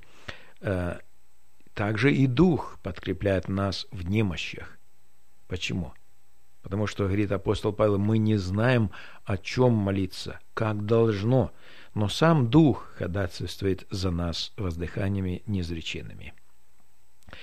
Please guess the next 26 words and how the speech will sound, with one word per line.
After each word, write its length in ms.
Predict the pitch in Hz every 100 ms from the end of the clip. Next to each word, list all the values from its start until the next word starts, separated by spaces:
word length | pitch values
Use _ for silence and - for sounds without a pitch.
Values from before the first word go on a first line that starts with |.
| - - -
Друзья 280 | 113 143 143
дорогие, 360 | 113 110 107
какие 300 | 107 107 143
важные 640 | 113 135 160 139 143 139
истины 680 | 131 131 139 - - 110 95 - - - -
представляет 640 | 98 104 - 92 110 104
нам 300 | 92 101 95 -
этот 320 | 98 - -
текст. 540 | - 92 - - - - - - - - - -
Велика 480 | 98 120 131 180 180
наша 340 | 127 139 -
немощь 460 | 104 104 110 95 -
без 260 | 87 95 87
Духа. 540 | 85 117 92 - - - - -
Мы 180 | 107 135
ничего 520 | 156 - 160 151 185
не 140 | 180 143
можем 380 | 127 113 110
делать. 560 | 85 85 52 - - - - -
К 60 |
сожалению, 640 | - 90 90 107 131 120 - - - - 104
мы 160 | 107
часто 420 | - 147 139 -
забываем 640 | 117 113 107 101 127 170 120
это, 240 | 98 98
поэтому 540 | 90 110 160 160 156